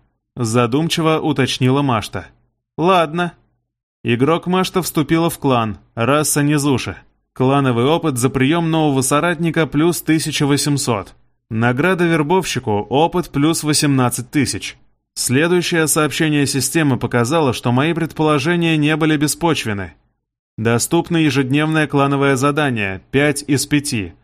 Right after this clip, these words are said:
Группой из пяти соклановцев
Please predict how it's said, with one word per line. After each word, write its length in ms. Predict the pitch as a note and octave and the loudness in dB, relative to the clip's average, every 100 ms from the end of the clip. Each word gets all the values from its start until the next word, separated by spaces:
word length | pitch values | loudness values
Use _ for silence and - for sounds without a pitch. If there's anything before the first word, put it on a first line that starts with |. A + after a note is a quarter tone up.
| _ _ _ | _ _ _
Группой 540 | A2 B2 E3+ E3+ E3+ | -2 0 0 0 0
из 260 | E3+ E3+ D3 | 0 -2 -2
пяти 260 | E3 D#3 E3+ | -2 -2 0
соклановцев 760 | E3 D3+ F3+ D3 G#2 G#2 - | 0 0 0 0 -2 -6 -8